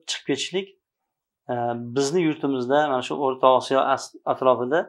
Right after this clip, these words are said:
joriy bo'lgan shu sunnatni tiriltirishlik ma'nosida. Bunga odamlar majburiy emas, bu farz emas, vojib emas, lekin nafl bo'lganligi uchun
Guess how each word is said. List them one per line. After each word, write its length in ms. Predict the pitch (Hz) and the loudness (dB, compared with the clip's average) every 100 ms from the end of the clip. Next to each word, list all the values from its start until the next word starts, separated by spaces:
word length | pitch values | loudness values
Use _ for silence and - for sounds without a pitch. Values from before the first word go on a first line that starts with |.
| - _ _ - | -8 _ _ -10
joriy 420 | 120 139 139 151 | 4 6 6 4
bo'lgan 280 | 135 135 170 | 0 0 0
shu 160 | 175 135 | -2 -8
sunnatni 460 | - 139 131 135 131 | -6 -2 -2 -4 -6
tiriltirishlik 520 | 131 123 123 113 131 | -4 -4 -6 -10 -10
ma'nosida. 420 | 120 110 104 - _ _ _ _ _ _ - | -8 -6 -8 -10 _ _ _ _ _ _ -4
Bunga 220 | 180 208 | 4 8
odamlar 400 | 196 180 180 190 | 8 8 6 2
majburiy 560 | 175 160 156 160 165 196 | 6 6 6 4 4 4
emas, 260 | 151 156 156 | 4 2 2
bu 100 | 147 | -4
farz 320 | - 147 151 | 4 6 6
emas, 200 | 147 139 | 4 0
vojib 360 | 131 131 131 156 | 2 0 0 2
emas, 280 | 156 196 143 | 2 2 -2
lekin 280 | 135 180 214 _ _ _ _ 131 | -4 -4 -6 _ _ _ _ 0
nafl 360 | 147 151 190 180 135 - | 2 2 0 -4 -10 -4
bo'lganligi 640 | 143 151 143 143 135 147 | 0 4 6 4 4 2
uchun 340 | 156 175 190 | 0 0 -4